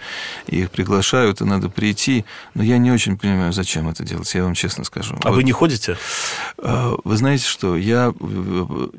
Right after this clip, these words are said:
Speaker 1: не хожу, можно сказать, что не хожу, несмотря на то, что у меня много, м, мягко говоря, прихожан-артистов, да, и даже п-, половина Фоменковского театра, который самый лучший у нас считается театр, и я у них всего, Фоменок, за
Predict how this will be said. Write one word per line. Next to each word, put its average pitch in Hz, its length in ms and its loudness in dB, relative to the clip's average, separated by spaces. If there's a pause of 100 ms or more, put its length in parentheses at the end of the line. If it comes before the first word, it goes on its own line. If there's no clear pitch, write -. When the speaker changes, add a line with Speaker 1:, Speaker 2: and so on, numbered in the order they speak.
Speaker 1:
не 117 160 4
хожу, 98 380 2
можно 104 280 0
сказать, 104 200 0
что - 140 -6
не 107 80 2
хожу, 98 300 -2
несмотря 101 380 2
на 104 60 4
то, 104 100 0
что - 160 -4
у 104 40 2
меня 101 320 2 (720)
много, 98 680 2
м, - 420 -8
мягко 80 400 -2
говоря, 80 360 -2
прихожан-артистов, 95 1040 -2
да, 85 400 -2
и 87 100 -2
даже 98 380 2
п-, 95 300 -4
половина 104 480 0
Фоменковского 101 680 -2
театра, 98 460 -2 (640)
который 78 360 -2
самый 87 340 0
лучший 85 380 -2
у 90 60 -4
нас 85 160 -2
считается - 420 -2
театр, - 340 -4 (100)
и 87 100 -4
я 101 200 2
у 101 80 2
них 104 160 0
всего, 107 360 -2
Фоменок, 101 480 0
за 90 480 -2